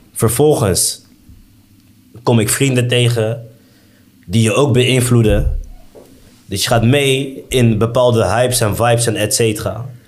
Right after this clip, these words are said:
Heel veel prikkels. Je laat je leven. En naarmate je ouder wordt, besef je in één keer van, "Sang,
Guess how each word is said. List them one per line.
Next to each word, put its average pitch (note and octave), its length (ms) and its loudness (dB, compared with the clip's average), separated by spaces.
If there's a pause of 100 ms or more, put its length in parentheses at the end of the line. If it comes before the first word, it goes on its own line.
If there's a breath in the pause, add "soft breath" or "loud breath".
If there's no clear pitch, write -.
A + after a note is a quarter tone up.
(120)
Heel B2+ 160 0
veel A#2+ 160 0
prikkels. A#2+ 640 -2 (520)
Je G#2 140 -2
laat B2 260 0
je A#2 80 0
leven. A#2+ 500 0 (1300)
En A#2+ 100 0
naarmate C#3 360 0
je C3+ 80 2
ouder D#3+ 280 2
wordt, G2+ 360 -2 (500)
besef D#3+ 400 -2
je - 60 -2
in G#2+ 80 2
één G2+ 140 0
keer - 120 -6
van, F2 320 -6
"Sang, A2 420 -2